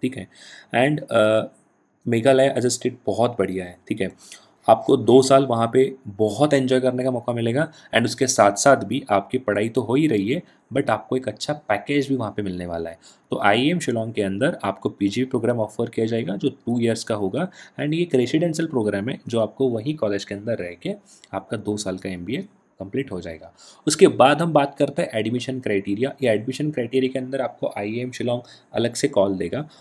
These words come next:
और ये जो है इनका सिक्सटीन्थ ईयर अभी इस साल सेलिब्रेट कर रहे हैं। तो देखो यहाँ पे जो है आपको ओबीसी कैटेगरी देखने को नहीं मिलेगा and आपको ओबीसी and जनरल कैटेगरी को दोनों को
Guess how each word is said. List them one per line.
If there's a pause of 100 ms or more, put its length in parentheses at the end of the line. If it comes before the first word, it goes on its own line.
(120)
और
ये
जो
है
इनका
सिक्सटीन्थ
ईयर
अभी
इस
साल (100)
सेलिब्रेट
कर
रहे
हैं। (400)
तो
देखो (280)
यहाँ
पे
जो
है (120)
आपको (160)
ओबीसी
कैटेगरी
देखने
को
नहीं
मिलेगा (520)
and (100)
आपको (140)
ओबीसी (120)
and
जनरल
कैटेगरी
को
दोनों
को